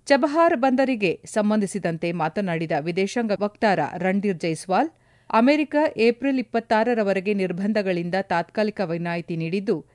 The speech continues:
ಈ ಬೆಳವಣಿಗೆಗಳ ಪರಿಣಾಮಗಳನ್ನು ಎದುರಿಸಲು ಸರ್ಕಾರ ಎಲ್ಲ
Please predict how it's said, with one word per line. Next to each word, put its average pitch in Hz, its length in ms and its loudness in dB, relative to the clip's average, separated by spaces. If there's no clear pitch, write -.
ಈ 220 140 -2
ಬೆಳವಣಿಗೆಗಳ 208 720 -2
ಪರಿಣಾಮಗಳನ್ನು 185 760 -4
ಎದುರಿಸಲು 180 640 -4
ಸರ್ಕಾರ 220 600 0
ಎಲ್ಲ 208 340 0